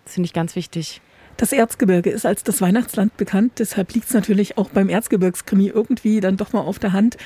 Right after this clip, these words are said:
Speaker 2: mal eine richtige Weihnachtsfolge zu drehen. Das wird eine richtige Weihnachtsfolge sein.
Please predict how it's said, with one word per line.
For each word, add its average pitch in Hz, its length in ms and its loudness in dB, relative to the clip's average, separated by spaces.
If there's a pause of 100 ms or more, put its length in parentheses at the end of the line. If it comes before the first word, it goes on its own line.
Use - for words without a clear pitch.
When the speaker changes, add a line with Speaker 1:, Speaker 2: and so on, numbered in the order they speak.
(160)
Speaker 2:
mal 180 120 0
eine 214 220 4
richtige 214 360 0
Weihnachtsfolge 220 560 -2
zu - 120 -8
drehen. 226 300 0
Das 226 220 -4
wird 208 180 -2
eine 202 260 0
richtige 190 380 -2
Weihnachtsfolge 190 640 -2
sein. 180 320 -2